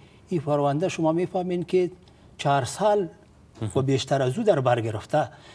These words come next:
یعنی چیزی نیست که امروز به وقوع پیوسته باشه. زمان طولانی سپری شده.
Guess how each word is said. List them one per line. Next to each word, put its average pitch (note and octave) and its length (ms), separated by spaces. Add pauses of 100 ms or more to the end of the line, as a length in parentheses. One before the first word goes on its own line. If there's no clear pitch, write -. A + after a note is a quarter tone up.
(160)
یعنی D3+ 140
چیزی F#3 320
نیست G#3+ 260
که F3 100
امروز F#3 380
به E3+ 80
وقوع D3 320
پیوسته A#2+ 480
باشه. A#2+ 380 (520)
زمان E3 520
طولانی D#3 640
سپری F3 380
شده. A2 260